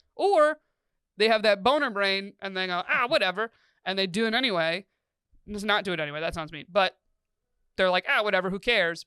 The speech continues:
But then, like, the post-sex conversation, they're suddenly freaking out.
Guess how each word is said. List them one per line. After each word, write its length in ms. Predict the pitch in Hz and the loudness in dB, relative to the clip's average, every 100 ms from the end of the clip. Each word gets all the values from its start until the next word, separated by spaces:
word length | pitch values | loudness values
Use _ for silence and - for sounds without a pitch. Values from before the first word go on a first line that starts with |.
| - | -8
But 160 | 180 | -4
then, 200 | 196 196 | 0 0
like, 240 | 190 180 175 | 0 -4 -4
the 120 | 196 | -8
post-sex 1400 | - 208 202 180 - - - _ _ _ - 262 269 - | 0 2 2 -2 -10 -16 -20 _ _ _ -6 0 0 -2
conversation, 920 | - 233 - - 165 156 165 160 160 165 _ | -2 -2 -2 -4 -6 -6 -8 -10 -12 -20 _
they're 320 | 185 170 160 | 0 0 -2
suddenly 320 | 156 180 160 151 | -2 -2 -2 -8
freaking 320 | 165 143 156 | -12 -12 -10
out. 180 | 147 - | -10 -10